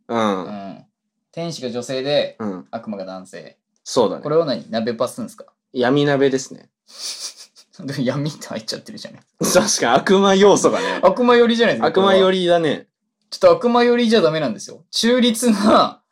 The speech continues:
Speaker 2: シャンクスみたいなやついないと。
Speaker 1: え、でも、シャンクス人間だったから、結局負けたんよ。
Speaker 2: いや、ダメなん？だから。
Speaker 1: あの、三億年大戦にさ、
Speaker 2: うん。
Speaker 1: の中間にポーンって入れるじゃん。
Speaker 2: うん。
Speaker 1: そしたら、「この戦いを止めに来た、ギャーハハ、ピンプシューン。」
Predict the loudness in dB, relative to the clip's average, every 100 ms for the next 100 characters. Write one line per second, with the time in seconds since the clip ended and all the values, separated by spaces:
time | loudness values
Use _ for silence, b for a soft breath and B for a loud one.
0 | _ 0 2 2 -2 -2 0 0 0 0
1 | 0 0 -2 0 0 -2 -2 0 0 2
2 | 2 4 4 4 2 0 0 0 0 2
3 | 2 0 0 0 2 0 0 -6 -2 -2
4 | 0 0 -2 -4 -14 _ _ _ _ -8
5 | 2 2 4 0 -2 -6 -8 -4 -4 0
6 | 0 2 0 2 0 0 -4 -2 -4 -4
7 | -4 -6 -12 -10 -10 -8 -4 -4 -2 -2
8 | 0 0 0 0 -2 -6 -10 -8 -6 -6
9 | -8 -12 _ _ -12 -12 -14 _ -8 0
10 | 2 2 -2 _ _ _ -6 -2 -2 0
11 | 0 0 0 -4 -4 -4 -2 2 2 2
12 | 0 0 -2 -10 -6 -2 2 0 0 -2
13 | -2 -4 -10 -16 -18 -20 -20 -20